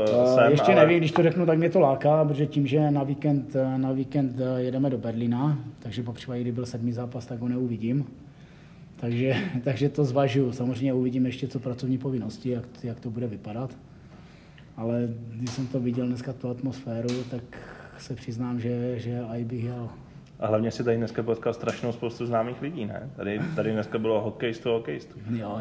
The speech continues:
Speaker 2: jo, na tom to je taky super, že za tu hokejovou kariéru potkáte spoustu kamarádů, přátel a v tom hokejovém světě je to takový, že třeba nevidíte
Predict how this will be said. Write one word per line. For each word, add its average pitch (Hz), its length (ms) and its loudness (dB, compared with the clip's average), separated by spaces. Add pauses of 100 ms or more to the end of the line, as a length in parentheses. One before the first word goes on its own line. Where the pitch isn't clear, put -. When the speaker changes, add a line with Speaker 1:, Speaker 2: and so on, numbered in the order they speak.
Speaker 2:
jo, 95 260 -6
na 98 140 -10
tom 104 340 -6
to - 80 -10
je 104 80 -8
taky 98 300 -12
super, 98 400 -10
že 98 220 -8
za 104 320 -12
tu 110 120 -10
hokejovou 107 300 -6
kariéru 110 640 -6 (920)
potkáte 117 460 -4
spoustu - 680 -6
kamarádů, 131 640 -2
přátel 131 920 0
a 113 380 -4
v 117 80 -6
tom 123 160 -4
hokejovém 123 340 -2
světě 127 320 -4
je 127 40 0
to 131 100 0
takový, 127 380 0
že 127 180 0 (600)
třeba 127 240 0
nevidíte 131 480 0